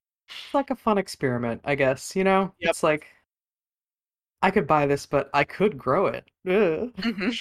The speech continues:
Speaker 1: Yeah. Um, have we stalled enough?
Speaker 2: <laughs> Yeah, sorry, yeah, no, I,
Speaker 1: No,
Speaker 2: I, I
Speaker 1: I'm
Speaker 2: didn't,
Speaker 1: in
Speaker 2: I
Speaker 1: the same, like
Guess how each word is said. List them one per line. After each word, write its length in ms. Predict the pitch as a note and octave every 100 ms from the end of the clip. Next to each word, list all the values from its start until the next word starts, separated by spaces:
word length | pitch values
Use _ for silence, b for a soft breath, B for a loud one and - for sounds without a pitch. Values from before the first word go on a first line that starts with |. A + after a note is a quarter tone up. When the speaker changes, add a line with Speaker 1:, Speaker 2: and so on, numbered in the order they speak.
| - _ _ _ _ _ _ _ _ _ _ _ _
Speaker 1:
Yeah. 280 | - D3+ B2 - _ _ _ _ _ _ _ _ _ _ _ _ -
Um, 400 | D3 D3+ D3+ C#3+ _ -
have 160 | F#3 F#3
we 120 | B3
stalled 600 | - - D#3 E3 D#3+ D#3 - -
enough? 280 | E3 E3+ F#3
Speaker 2:
<laughs> 120 | A#3
Yeah, 80 | A#3 -
sorry, 600 | - C4 G3+ F#3+ F#3 D3+
yeah, 280 | F#3+ F3+ F3+
no, 180 | G3+ F#3+
I, 120 | G#3+ A#3
Speaker 1:
No, 80 | G#3+
Speaker 2:
I, 40 |
I 420 | F#4 C4+ F4 E4 -
Speaker 1:
I'm 180 | G3+ C4
Speaker 2:
didn't, 40 |
Speaker 1:
in 40 | A#3+
Speaker 2:
I 40 |
Speaker 1:
the 40 | A3+
same, 380 | - D#3+ C#3 C#3
like 300 | C#3+ C3+ -